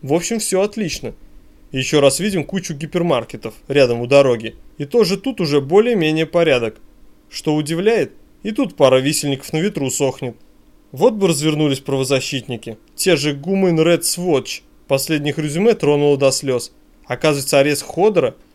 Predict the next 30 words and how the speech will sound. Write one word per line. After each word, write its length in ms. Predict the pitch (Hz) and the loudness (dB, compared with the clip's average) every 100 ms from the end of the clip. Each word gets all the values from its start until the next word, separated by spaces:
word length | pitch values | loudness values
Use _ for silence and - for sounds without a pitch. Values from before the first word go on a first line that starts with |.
| _ | _
самое 400 | - - 139 135 | -4 0 2 0
страшное 500 | - 190 220 - 123 | 0 -2 -2 -2 -4
нарушение 500 | 123 139 143 196 175 | -2 -4 -2 -2 -4
человеческих 540 | - 131 139 - - | 0 0 0 -4 -12
прав. 280 | - 131 113 - _ _ - | -4 -2 -2 -6 _ _ 0
Даже 240 | 143 175 | 0 2
странно, 480 | 202 233 180 127 107 - - | -2 2 2 2 -4 -10 -18
что 220 | - 160 | -6 0
когда 300 | 165 175 190 | 0 4 4
в 100 | 139 | 4
Ичкерии 400 | 143 - 180 131 | -4 -2 0 0
в 80 | 120 | 0
начале 360 | 151 - 151 | -2 0 -2
девяностых, 580 | 131 139 160 147 123 127 | 0 -4 0 0 -2 -6
как 160 | - 135 | -4 -4
всегда, 440 | - 147 139 113 - _ _ | -4 0 2 0 -4 _ _
когда 220 | - 135 139 | -10 -2 -2
государство 560 | 131 151 147 135 - | -2 0 2 2 -2
у 60 | 131 | -2
нас 180 | 131 - | 0 2
слабеет, 480 | 143 143 254 240 - _ - | 0 0 -2 -6 -10 _ -20
бравые 400 | 131 135 131 131 | -4 2 4 2
ичкерийцы 540 | 127 - 160 226 220 151 | -2 -4 -2 -2 -4 -8
устроили 420 | 143 - 147 143 | -8 -4 2 4
русскоязычным 720 | 135 135 - 143 160 220 202 180 | 2 0 -4 -6 -6 -4 -4 -2
резню 380 | 156 160 208 | -4 -2 -2
со 140 | 175 135 | -2 -4
своими 280 | - 139 131 | -2 0 -2
национальными 480 | 127 131 156 185 | -2 0 0 -2
прибаутками. 720 | 170 165 156 180 135 - 113 | -4 -2 2 2 0 -6 -10